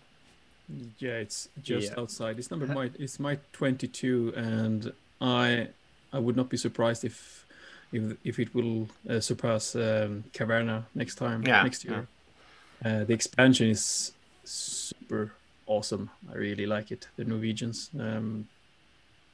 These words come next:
Speaker 1: yeah, it's one of the games that I don't get to the table too often, though. It's,
Speaker 3: Yeah,
Speaker 1: it's a
Speaker 3: yeah.
Speaker 1: big chunky game, and you're o-, absolutely right. The wor-, the, the weakest point of the game is the cards.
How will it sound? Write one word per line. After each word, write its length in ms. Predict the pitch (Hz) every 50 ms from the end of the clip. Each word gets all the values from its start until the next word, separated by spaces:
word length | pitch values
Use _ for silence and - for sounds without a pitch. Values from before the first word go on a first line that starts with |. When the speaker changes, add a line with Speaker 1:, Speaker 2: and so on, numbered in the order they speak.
| _ _ _ _ _ _ _ - -
Speaker 1:
yeah, 260 | - 143 127 113 110 110 107 113 156 - -
it's 240 | - 127 - - -
one 100 | 147 151
of 80 | 151 139
the 60 | 143
games 240 | 131 135 131 127 -
that 140 | - 127 - - _ - -
I 140 | - 135 123 - - _ _ _ _ - -
don't 160 | - 131 131 127
get 120 | 131 123 -
to 40 | -
the 80 | 123
table 300 | 107 - 117 117 120 117
too 140 | - - -
often, 220 | 120 - - 127 127
though. 160 | 139 143 127 - - - 78 -
It's, 300 | - - - - - - - - -
Speaker 3:
Yeah, 260 | - 107 110 110 101 98
Speaker 1:
it's 180 | 135 151 147 -
a 40 | 110
Speaker 3:
yeah. 60 | 110
Speaker 1:
big 200 | 113 131 131 123 - -
chunky 300 | 131 131 127 127 - 113
game, 340 | 120 117 117 113 110 107 - - - - - - -
and 140 | - 123 113
you're 160 | 123 120 127 -
o-, 160 | 156 147 143 -
absolutely 420 | 143 143 135 - - 127 123 127 117
right. 200 | 113 110 107 104
The 80 | - 113
wor-, 240 | 127 139 131 120 -
the, 320 | 135 127 120 117 113 117
the 320 | 117 131 120 117 117 113 110
weakest 400 | 113 139 143 147 135 - - -
point 220 | - 127 123 117
of 80 | 123 110
the 60 | 113
game 360 | 107 113 113 110 110 113 -
is 160 | 117 104 - -
the 80 | 123
cards. 500 | - - 110 110 113 127 - - - -